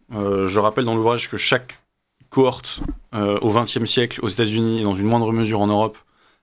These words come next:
a eu une trajectoire dépressive supérieure à la précédente. Donc, ça vient de très loin. Euh, il y aurait des raisons pour l'analyser, mais en tout cas, ça, cette, cette première dynamique vient de loin. Ensuite, il y a une cassure assez nette dans les courbes au début de la décennie deux mille dix.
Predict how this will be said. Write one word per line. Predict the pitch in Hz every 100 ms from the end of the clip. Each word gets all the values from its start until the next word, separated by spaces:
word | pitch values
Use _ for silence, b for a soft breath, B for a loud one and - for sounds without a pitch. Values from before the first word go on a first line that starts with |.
| _
a | 127 131
eu |
une | 131
trajectoire | 120 120 110 107 117
dépressive | 107 - 107 - 110
supérieure | - 139 131 127 120
à |
la | 107
précédente. | - - 113 160 -
Donc, | _ -
ça | 107
vient | 107
de | 101
très | 92 -
loin. | 113 156 - _ b b b b b b _ _ 110
Euh, | 95 95 92 82 - _ _ -
il | 113
y |
aurait | 98
des | 98
raisons | 98 101 104 110 113
pour | 107 104
l'analyser, | 98 101 104 120
mais | 110
en |
tout | -
cas, | 110
ça, | - 98 98 -
cette, | - 98 - -
cette | 110 -
première | - - 127 120
dynamique | 113 110 110
vient | 101 98
de | 95
loin. | 101 135 - b b b b b b -
Ensuite, | 120 - 147 139 -
il | 127
y | 113
a |
une | 110 110
cassure | 104 131 120 - 131 127
assez | 135 143
nette | 135 127
dans | 120
les | 117
courbes | 107 131 120 101
au | 107
début | 104 127 131
de | 127
la |
décennie | 107 110 - 113
deux | 120
mille | 120
dix. | 131 165 -